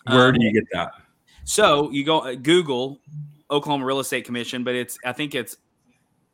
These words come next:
Speaker 2: oklahoma real estate commission dot gov or something like that.
Speaker 1: Yeah.
Speaker 2: Uh, just Google Oklahoma Real Estate Commission,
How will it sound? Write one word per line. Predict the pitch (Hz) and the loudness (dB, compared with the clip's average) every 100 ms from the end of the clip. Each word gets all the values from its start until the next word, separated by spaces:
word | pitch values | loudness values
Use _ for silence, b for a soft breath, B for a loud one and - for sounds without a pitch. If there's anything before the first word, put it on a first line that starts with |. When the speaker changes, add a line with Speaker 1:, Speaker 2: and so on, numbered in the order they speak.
| - | -8
Speaker 2:
oklahoma | 127 139 135 123 | -8 -4 -4 -2
real | 127 | -4
estate | 120 127 107 | -4 -8 -8
commission | 123 - | -10 -8
dot | 117 113 104 | -6 -6 -4
gov | 117 117 110 | -4 -4 -6
or | |
something | - 117 113 | -10 -10 -8
like | 110 104 | -8 -8
that. | 113 110 107 b b b | -4 -4 -6 b b b
Speaker 1:
Yeah. | 107 92 117 | -6 -4 -2
Speaker 2:
Uh, | 117 123 | -4 -8
just | 131 127 | -10 -4
Google | 143 165 151 | 0 2 2
Oklahoma | 139 139 147 135 | 0 -2 -4 -4
Real | 131 | -4
Estate | 135 147 120 | -4 -6 -6
Commission, | 135 135 147 139 135 | -6 -6 -6 -6 -8